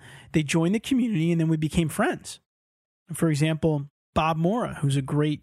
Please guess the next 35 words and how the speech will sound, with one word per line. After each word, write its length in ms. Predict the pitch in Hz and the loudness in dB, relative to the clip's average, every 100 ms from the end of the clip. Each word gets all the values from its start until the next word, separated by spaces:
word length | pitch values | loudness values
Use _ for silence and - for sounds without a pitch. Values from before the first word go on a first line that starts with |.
| _ | _
guy. 280 | 147 143 139 | -2 -2 0
He's 220 | 143 139 | 0 0
a 60 | 131 | -2
civil 340 | - 175 151 | -4 -2 0
engineer 280 | 147 139 147 | 0 0 -2
down 220 | 135 135 | -2 -2
in 120 | 139 135 | -2 -2
Louisiana, 580 | 135 135 135 135 160 175 | -2 -2 -4 -2 -2 -2
New 160 | 135 | -2
Orleans. 500 | 135 156 185 233 - - _ _ _ - | 0 0 0 -2 -6 -12 _ _ _ -2
Bob 440 | 156 165 165 151 - _ | 2 2 0 -4 -16 _
bought 160 | 151 139 | -2 0
my 140 | 139 | -2
book 340 | 123 156 220 | 2 0 0
when 80 | 175 | -4
it 120 | 139 | -4
first 280 | - 156 139 | -2 -2 -2
came 200 | - 135 | -2 -2
out. 280 | 135 180 - | 0 -2 -4
He 180 | - 151 | -8 -8
contacted 540 | - 156 151 151 - | -2 -2 0 -2 0
me 100 | 151 | -2
through 180 | 143 147 | 0 -2
LinkedIn. 360 | 139 143 143 214 | 0 -2 0 -2
"I 60 | |
read 260 | 151 143 139 | 0 0 0
your 60 | 131 | -2
book. 280 | 151 185 | 0 0
I 40 | 160 | 0
really 240 | 139 143 | 0 0
liked 280 | 139 139 - | 0 -4 -4
it. 80 | 202 | -4
Can 120 | - | 0
we 60 | 147 | -2
connect?" 600 | - 135 170 - - | 0 -2 -2 -8 -16